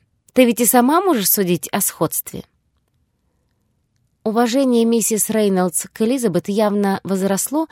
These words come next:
когда она услышала о ее знакомстве с владельцем Пемберли.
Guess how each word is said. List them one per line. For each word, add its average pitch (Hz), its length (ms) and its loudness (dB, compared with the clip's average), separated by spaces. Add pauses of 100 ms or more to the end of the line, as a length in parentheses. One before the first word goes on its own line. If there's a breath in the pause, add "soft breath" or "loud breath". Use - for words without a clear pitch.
(320 loud breath)
когда 196 260 2
она 202 160 2
услышала 208 540 -2
о 190 140 -2
ее 196 200 0
знакомстве 202 760 -2
с - 100 -8
владельцем 185 680 0
Пемберли. 139 600 -6